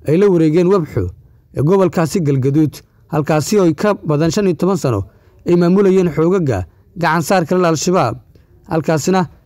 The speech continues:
sidoo kale iyana khasaare ayaa jira, sida markaasi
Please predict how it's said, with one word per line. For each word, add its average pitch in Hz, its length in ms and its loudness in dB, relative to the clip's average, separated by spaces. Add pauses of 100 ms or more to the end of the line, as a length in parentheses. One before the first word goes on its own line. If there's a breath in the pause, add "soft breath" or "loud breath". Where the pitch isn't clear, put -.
sidoo 185 280 0
kale 185 280 0 (320)
iyana 190 240 0
khasaare 170 360 0
ayaa 180 240 2
jira, 135 360 0 (440)
sida 135 200 0
markaasi 170 600 0